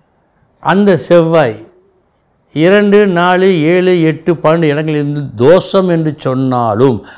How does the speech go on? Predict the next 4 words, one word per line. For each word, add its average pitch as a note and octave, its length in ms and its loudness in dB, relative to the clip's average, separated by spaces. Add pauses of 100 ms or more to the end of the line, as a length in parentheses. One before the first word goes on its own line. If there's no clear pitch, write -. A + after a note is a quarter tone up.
(140)
அந்த C#3+ 480 -2
இடம் G#2+ 520 -4 (340)
மேஷமாக, C#3 1160 -2
விருச்சகமாக, C#3 1040 -4